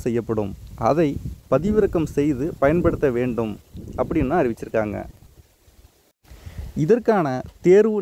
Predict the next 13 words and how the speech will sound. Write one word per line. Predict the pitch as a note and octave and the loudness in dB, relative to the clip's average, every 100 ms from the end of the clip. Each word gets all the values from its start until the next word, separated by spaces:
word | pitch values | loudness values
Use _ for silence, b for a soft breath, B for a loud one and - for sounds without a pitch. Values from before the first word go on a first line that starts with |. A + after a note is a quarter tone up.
| D3+ | -2
நடைபெறும் | C#3+ D#3+ D3+ B2 - | -2 -2 -2 -6 -2
தேதி | E3 D#3 B2+ - - | -2 -2 -4 -8 -4
பின்னர் | D#3+ F#3+ F3+ C#3 | 0 2 4 2
அறிவிக்கப்படும் | B2+ A#2+ B2 A2+ A2+ A2 - B2 | 0 -2 -2 -2 -4 -4 -6 -4
அப்படின்றதையும் | F3 F3+ C#3 A#2 C#3+ C4 - | 0 0 0 -2 -2 -4 -2
ஒரு | C#3+ C#3+ | -2 -2
முக்கியமான | C#3+ F#3+ E3+ E3 D3 | 0 2 2 2 2
பாயிண்டா | A#2 A2+ E3+ | 0 0 -2
சொல்றாங்க. | C3 A2 G#2+ G2 F#2+ - _ _ - - - - _ _ - - _ - - - - - - D#3 | -2 0 0 -2 -6 -12 _ _ -20 -20 -20 -20 _ _ -20 -20 _ -20 -20 -18 -16 -16 -4 2
இந்த | G3 F#3+ F3 | 4 4 4
தேர்வுக்கான | A3+ A3+ F#3+ D#3 C#3 C3 | 4 4 0 0 -2 -4
விண்ணப்ப | C#3 G3+ G#3 G3 | -2 -2 0 0
கட்டணம் | C#3+ C3+ B2+ A#2 | 0 -2 -4 -6